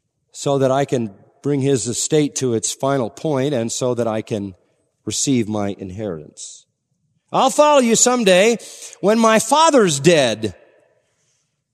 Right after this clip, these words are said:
and I've gotten what I need." Oh, he's attracted to Jesus. Who wouldn't be? He's amazed at his power, but he loves money. He's like the, the weedy soil in the parables of the kingdom. Uh, you know, it says that the seed went into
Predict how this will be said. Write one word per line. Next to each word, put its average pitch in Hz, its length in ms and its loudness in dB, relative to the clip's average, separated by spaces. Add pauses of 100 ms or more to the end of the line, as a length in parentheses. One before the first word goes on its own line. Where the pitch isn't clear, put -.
(220)
and 143 160 -2
I've 165 140 0
gotten 180 420 2
what 156 160 2
I 139 420 0
need." 110 560 -4 (500)
Oh, 277 120 -14
he's 226 220 -2
attracted 110 440 -6
to 92 80 -12
Jesus. 107 380 -8
Who 127 100 -6
wouldn't 98 260 -8
be? 82 260 -16 (520)
He's 143 180 -4
amazed 135 460 0
at 120 80 -4
his 110 120 -6
power, 123 580 -4
but 120 80 -6
he 131 80 -2
loves 135 260 -2
money. 123 480 -2 (1700)
He's 151 160 -4
like 151 200 0
the, 117 220 0
the 117 160 -8
weedy 156 380 0
soil 110 500 -2
in 107 100 -6
the 107 60 -6
parables 120 480 -2
of 104 60 -8
the 107 60 -16
kingdom. 98 480 -8 (520)
Uh, - 60 -10
you 139 180 -4
know, 135 180 0
it 123 100 -6
says 143 280 -2
that 127 160 -6
the 117 80 -8
seed 143 380 -4
went 123 220 -4
into 113 340 -4